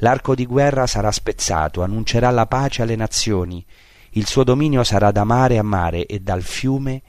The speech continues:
fino ai confini della terra. È un testo meraviglioso, specialmente in questo periodo.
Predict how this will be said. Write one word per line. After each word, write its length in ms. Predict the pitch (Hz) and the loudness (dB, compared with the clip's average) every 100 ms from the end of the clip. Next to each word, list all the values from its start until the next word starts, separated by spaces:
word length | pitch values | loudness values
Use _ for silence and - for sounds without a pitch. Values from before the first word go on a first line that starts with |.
| - _ | -20 _
fino 420 | - - 104 101 95 | -8 -2 0 2 0
ai 100 | 92 | -2
confini 540 | 90 87 - 76 78 | -6 -8 -8 -8 -8
della 240 | 78 80 | -10 -12
terra. 480 | - 73 69 67 65 - - - - | -12 -12 -12 -14 -18 -20 -20 -20 -18
È 100 | - | -10
un 100 | 85 | -4
testo 300 | 90 - 92 | -2 -2 -2
meraviglioso, 680 | 85 85 95 104 113 85 - | 0 0 0 2 2 0 -8
specialmente 640 | - 82 85 82 87 - | -10 -8 -8 -8 -10 -10
in 60 | 78 | -10
questo 280 | 87 - 87 | -10 -8 -4
periodo. 520 | 95 110 101 87 | 0 2 0 -2